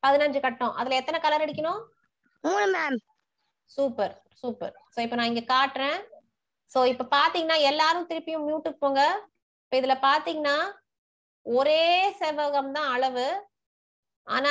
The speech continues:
Speaker 1: அதுல color அடிச்சிருக்கிற போர்ஷனும் ஒரே மாதிரி தான் இருக்கு. ஆனா மொத்த துண்டுகள் தான் வேற, எண்கள் மொத்தம் எத்தனை துண்டு, எத்தனை color அடிச்சோம், அந்த ஆக்சுவல் எண்ணு வேற, number வேற வேற, ஆனா அளவு ஒண்ணுதான். அதனாலதான்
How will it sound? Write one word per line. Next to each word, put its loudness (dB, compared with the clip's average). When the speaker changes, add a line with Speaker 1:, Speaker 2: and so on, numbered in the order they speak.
Speaker 1:
அதுல 0
color 0
அடிச்சிருக்கிற -4
போர்ஷனும் 0
ஒரே 2
மாதிரி -2
தான் -4
இருக்கு. -2
ஆனா 0
மொத்த 0
துண்டுகள் 0
தான் 0
வேற, 4
எண்கள் -2
மொத்தம் -4
எத்தனை -4
துண்டு, 2
எத்தனை -4
color 4
அடிச்சோம், -2
அந்த -2
ஆக்சுவல் -2
எண்ணு -2
வேற, 4
number -2
வேற -2
வேற, -4
ஆனா 2
அளவு 2
ஒண்ணுதான். -6
அதனாலதான் -2